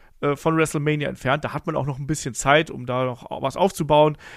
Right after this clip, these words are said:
Speaker 2: Wir haben gerade Eric Rowan angesprochen, der hat sich übrigens auch schon für den Title-Shot gegen Gunther angemeldet, online, falls du's gesehen hast.
Speaker 1: <laughs> Nee, hab ich noch nicht gesehen. Ich glaub, das wird nix.
Speaker 2: Nee, ich glaub auch nicht.
Speaker 1: Hm.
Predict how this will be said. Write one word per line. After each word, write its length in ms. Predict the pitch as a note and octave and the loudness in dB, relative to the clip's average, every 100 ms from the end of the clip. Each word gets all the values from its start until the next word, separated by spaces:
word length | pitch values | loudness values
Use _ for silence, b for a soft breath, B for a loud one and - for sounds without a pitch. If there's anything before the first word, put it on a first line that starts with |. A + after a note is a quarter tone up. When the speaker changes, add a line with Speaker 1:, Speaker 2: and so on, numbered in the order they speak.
| B | B
Speaker 2:
Wir 60 | D3 | 2
haben 80 | C#3+ | 4
gerade 180 | D3 D3 | 6 6
Eric 240 | C#3+ C3 | 6 4
Rowan 240 | C3+ E3+ A3 | 6 6 6
angesprochen, 520 | F#3+ F#3+ - F3 D#3 | 4 0 0 0 4
der 80 | D#3 | 2
hat 80 | D3+ | 2
sich 60 | |
übrigens 180 | E3 D#3 | -2 -2
auch 120 | D#3 D#3+ | -2 -2
schon 160 | G3+ | -2
für 80 | F#3+ | -4
den 60 | F3 | -4
Title-Shot 440 | F3+ F3 - F3 | -4 -4 -8 -8
gegen 140 | E3 C#3+ | -8 -2
Gunther 280 | E3+ A#3 | -2 -2
angemeldet, 500 | C3+ A#2+ A#2 B2+ C4 | -4 -4 -2 -2 -2
online, 340 | - C3 C3+ A3+ - | -4 -2 -2 -2 -2
falls 220 | - - | 0 0
du's 140 | C#3+ | -2
gesehen 260 | - B2+ C#3+ | -6 -8 -6
hast. 260 | G3+ - - - | -8 -10 -18 -20
Speaker 1:
<laughs> 80 | - | 0
Nee, 140 | A#2 | 4
hab 120 | C#3+ C3+ | 6 6
ich 100 | G2 | 6
noch 80 | |
nicht 180 | B2+ - | 4 4
gesehen. 380 | - G#2 D#3 A#2+ - _ - B B B | 0 0 0 -2 -4 _ -20 B B B
Ich 240 | A3 D4+ - | 2 4 6
glaub, 180 | D#3+ G#3 | 6 6
das 200 | G3 C3+ | 0 6
wird 200 | C#3 - | 6 6
nix. 440 | G#2 F#2 - - - - | 4 2 -2 -4 -12 -8
Speaker 2:
Nee, 120 | - | -4
ich 120 | G3 | -4
glaub 160 | - D3+ | -2 -2
auch 180 | C#3 C3+ | -2 -4
nicht. 220 | - - - | -10 -14 -8
Speaker 1:
Hm. 180 | G2 | -6